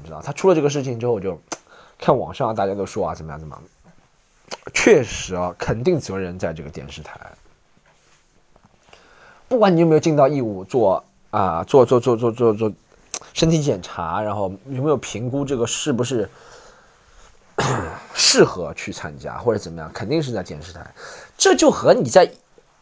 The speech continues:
公司出了工伤是一样的，你知道，你不能，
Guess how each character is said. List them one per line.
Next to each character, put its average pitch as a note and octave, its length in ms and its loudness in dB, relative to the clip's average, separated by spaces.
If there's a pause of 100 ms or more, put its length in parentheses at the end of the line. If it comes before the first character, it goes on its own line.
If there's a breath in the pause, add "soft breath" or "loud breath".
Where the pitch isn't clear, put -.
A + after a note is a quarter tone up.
(140)
公 C4 220 2
司 B3+ 200 0
出 - 160 -2
了 A#3+ 80 10
工 B3 260 0
伤 B3 240 2
是 A#3+ 120 -6
一 G#2+ 160 -6
样 F#3 160 4
的， B2+ 100 -2
你 F#2 80 -10
知 G#2+ 60 -12
道， A2+ 100 -8
你 A2+ 100 -10
不 D#4+ 180 -6
能， B2+ 280 -4